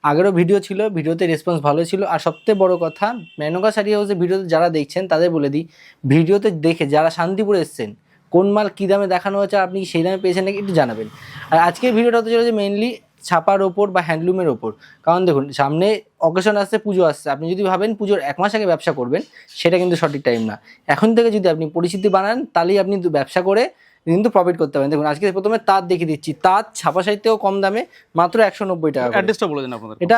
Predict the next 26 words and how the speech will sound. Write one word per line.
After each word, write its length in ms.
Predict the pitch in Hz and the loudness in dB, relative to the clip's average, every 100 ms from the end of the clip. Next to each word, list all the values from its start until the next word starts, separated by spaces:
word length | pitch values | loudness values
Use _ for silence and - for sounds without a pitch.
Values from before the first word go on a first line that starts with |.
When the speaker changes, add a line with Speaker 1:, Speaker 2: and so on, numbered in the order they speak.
| 220 | 0
Speaker 1:
আমাদের 200 | 208 233 | 0 2
অ্যাড্রেস 260 | 214 202 220 | 0 -2 -8
হচ্ছে 160 | 226 | -10
শান্তিপুর, 540 | 226 190 180 185 190 247 | -6 -4 -4 -4 -4 -4
শান্তিপুর 480 | 233 185 180 202 214 208 | -2 -4 -2 0 0 0
নদিয়া, 260 | 196 214 | 2 2
শান্তিপুর 400 | 214 190 180 202 | 0 -6 -8 -10
স্টেশন 280 | 185 190 190 | -6 -4 -2
থেকে 120 | 208 | -2
হেঁটে 260 | 190 165 190 | -2 -2 -2
দুই 140 | 190 180 | -2 0
থেকে 120 | 190 | 0
তিন 160 | 190 190 | 0 0
মিনিটের 200 | 190 196 185 | 2 2 2
রাস্তা। 200 | - 208 269 _ _ _ - | 2 0 -2 _ _ _ 0
টোটো, 180 | 196 | 2
অটো, 160 | 208 202 | 2 2
বাস 160 | 208 202 | 0 -2
কিচ্ছু 300 | 208 - 220 | -8 -2 2
লাগে 200 | 208 208 | 2 0
না। 100 | 208 | -4
যেদিনই 340 | 180 180 202 | -4 -4 -2
আসবেন, 220 | 202 202 190 | -2 -2 -2
যখনই 280 | 180 202 | -2 -2
আসবেন, 220 | 196 196 190 | -2 -4 -2
ফোন 180 | 180 | -2